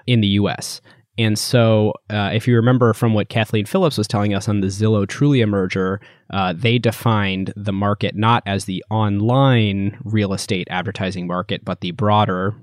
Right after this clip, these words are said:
real estate advertising market. And so it went through. And the question is, for Uber and Lyft, would they classify ride sharing as something different than taxi, or ride sharing as something different than sort of for hire plus taxi plus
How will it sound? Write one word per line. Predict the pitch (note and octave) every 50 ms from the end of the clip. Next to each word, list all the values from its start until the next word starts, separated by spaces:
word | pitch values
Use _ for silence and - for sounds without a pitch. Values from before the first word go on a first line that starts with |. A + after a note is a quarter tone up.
| -
real | - - G2+ G#2 F#2+
estate | E2+ D#2+ - F2 -
advertising | - D#2+ E2+ F2 E2+ - E2 E2+ G2 F2 E2+
market. | F2+ F2 F2 - E2 -
And | - F2+ F#2+ -
so | - G2
it | -
went | - F#2+ F#2+ -
through. | - - F#2 F#2 C#2+ A#1 B1 - - - - - - _ -
And | A2 G#2+
the | A#2+
question | A2 - A2+ G#2+ - - A#2 C3
is, | D3+ D#3+ D3 C3+ -
for | - - G#2 D#2
Uber | F#2+ G2+ F#2 G2+ G2 F#2+ D#2 -
and | - E2+ E2+ F2+
Lyft, | F#2 A2+ C3+ C3+ A#2 F#2 - - - - - -
would | - F#2+ G#2 F#2 G2+ G2 F2 B2+
they | G2+ F2+
classify | F2 - - A2+ G#2 G2 - F#2+ - G2 F#2+
ride | F#2 G2 G2 G2 G2
sharing | - - G#2 F#2+ F#2+
as | F#2
something | - - - G2+ F#2+
different | - F#2 - G2+ G2
than | - E2
taxi, | F2+ - - - B2 - - - - B2+ A2+ A2 A2 A2 G2
or | - F#2+ F#2+ F#2
ride | F#2 F#2+ F#2+ F#2 F#2
sharing | - G#2+ F2+ F2
as | F2+ -
something | G#2+ F#2 - G2 F#2
different | F2+ G2+ F#2 - G2 F#2+
than | E2+ D2+ E2
sort | - G2 G2
of | F#2+ - - - - -
for | - - - A#2+ A2
hire | G#2 - - G#2 G2 F#2+ F#2+ F#2+ F#2+
plus | - - - A2 G2 - -
taxi | - - F#2+ F#2+ - - - G#2+ F#2+ F#2+
plus | G2 - - A2 G2+ - -